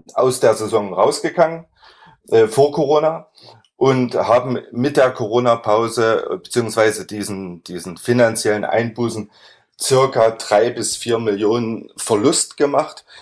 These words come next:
sodass wir aktuell irgendwas um die sechs, sieben Millionen Eigenkapital haben müssten.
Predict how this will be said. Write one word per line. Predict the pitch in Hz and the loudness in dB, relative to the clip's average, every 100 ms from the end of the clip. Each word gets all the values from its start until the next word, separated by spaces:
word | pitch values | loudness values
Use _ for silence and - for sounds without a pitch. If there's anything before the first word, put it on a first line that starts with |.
| - | -14
sodass | - 110 123 - | -8 0 0 2
wir | 113 - | 0 2
aktuell | 123 - - 120 110 127 131 - | -4 -6 -8 -6 0 2 2 0
irgendwas | 127 143 135 107 - 110 117 | 0 0 0 -2 2 2 0
um | - 113 110 | -6 -6 -6
die | 110 107 - | -4 -4 -4
sechs, | - - 117 - - | -2 0 0 0 -4
sieben | - 117 117 | -4 -6 0
Millionen | 107 104 104 101 - | 0 2 0 -2 0
Eigenkapital | 110 147 127 120 117 107 123 117 113 | 0 -2 -2 0 0 0 2 2 0
haben | 110 110 101 | 0 0 -2
müssten. | 101 143 - 170 175 175 | -4 -4 0 0 0 -4